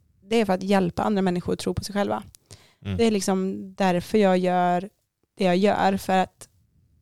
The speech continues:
Speaker 1: de personerna i mitt liv och speciellt inom direktförsäljning som har tittat på mig och sett en potential har gett mig så mycket bränsle att fortsätta och ge-, gett mig så mycket bränsle.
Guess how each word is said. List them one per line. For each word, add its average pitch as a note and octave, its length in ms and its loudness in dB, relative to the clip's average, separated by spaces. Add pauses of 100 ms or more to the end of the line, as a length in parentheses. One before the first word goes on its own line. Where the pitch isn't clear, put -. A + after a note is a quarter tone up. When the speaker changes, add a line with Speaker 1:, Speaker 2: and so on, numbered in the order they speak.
(800)
Speaker 1:
de G#3+ 220 2
personerna G#3+ 420 4
i F3+ 40 2
mitt G3 280 0
liv F#3 300 0
och F3+ 260 0
speciellt F3+ 480 -4
inom F#3 300 0
direktförsäljning F#3 720 -2
som F#3 120 -2
har F3 60 -2
tittat G3 320 -8
på G#3 100 -8
mig F#3+ 260 0
och F3+ 80 -4
sett F#3 220 -6
en F3+ 80 -2
potential F#3 760 0 (560)
har A3 120 2
gett G#3+ 240 4
mig F#3 160 -2
så G#3 360 0
mycket G3 280 0
bränsle F3+ 600 -4
att F3+ 220 -8
fortsätta F#3 500 -4
och F#3 60 2
ge-, F#3 300 -10
gett F#3 200 -8
mig F#3+ 100 -4
så G#3 220 0
mycket F#3+ 260 -2
bränsle. F#3 500 -2